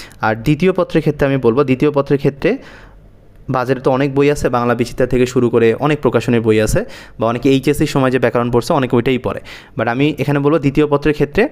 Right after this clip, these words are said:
আমরা তোমাদেরকে পিডিএফ দিয়ে দিব। So ওই পিডিএফটা তুমি যদি একটু পড়ো এবং তার সাথে তুমি যদি এক্সাম দাও, তাহলে তোমার কিন্তু বাংলা দ্বিতীয়টা হয়ে যাবে।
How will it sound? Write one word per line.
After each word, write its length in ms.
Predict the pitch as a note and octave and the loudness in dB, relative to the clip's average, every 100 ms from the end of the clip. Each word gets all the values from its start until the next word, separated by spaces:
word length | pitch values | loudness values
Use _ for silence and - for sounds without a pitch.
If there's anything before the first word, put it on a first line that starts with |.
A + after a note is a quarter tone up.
| - - | -6 -10
আমরা 320 | - A#2+ B2 | -2 0 2
তোমাদেরকে 460 | A#2+ B2 B2+ B2+ C3 | 2 2 2 2 0
পিডিএফ 340 | B2 C#3+ D3 | 0 2 2
দিয়ে 160 | C#3 C#3 | 2 0
দিব। 200 | C3 E3 - - - | 2 -2 -4 -20 -18
So 160 | - A2+ A2 | 0 2 2
ওই 120 | C3 | 0
পিডিএফটা 400 | B2+ B2+ C3 C#3 | 2 0 0 -2
তুমি 200 | C3+ B2+ | 0 0
যদি 120 | B2+ | 2
একটু 140 | B2 C3+ | 0 0
পড়ো 260 | A#2+ D#3+ D4 | 0 0 -2
এবং 220 | C3 A#2+ B2 | -2 0 0
তার 140 | D3 | -2
সাথে 200 | - D3 | -2 -2
তুমি 220 | C#3+ C3 | 0 0
যদি 200 | B2 B2 | 2 0
এক্সাম 300 | A2+ A#2+ A#2 | 0 0 0
দাও, 180 | A#2 G3+ - - - | 0 -2 -6 -20 -8
তাহলে 220 | C3 C#3 | -2 0
তোমার 200 | D3 C3 | 0 0
কিন্তু 160 | B2+ C#3 | 0 0
বাংলা 200 | A#2+ A#2 | 0 0
দ্বিতীয়টা 300 | A#2 A2+ A2+ | 0 0 -2
হয়ে 180 | A#2 C3 | 2 2
যাবে। 180 | G#2 | 0